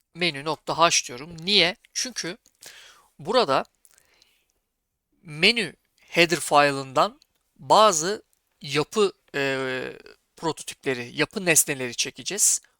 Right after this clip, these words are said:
Bundan dolayı bunu dosyamıza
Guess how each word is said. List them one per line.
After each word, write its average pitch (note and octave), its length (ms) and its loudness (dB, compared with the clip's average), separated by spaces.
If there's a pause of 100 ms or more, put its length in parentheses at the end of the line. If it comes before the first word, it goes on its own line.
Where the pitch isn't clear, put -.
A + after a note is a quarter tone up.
(120)
Bundan D#3 360 -2
dolayı C3 420 -4 (460)
bunu G3 400 -8
dosyamıza E3 640 -2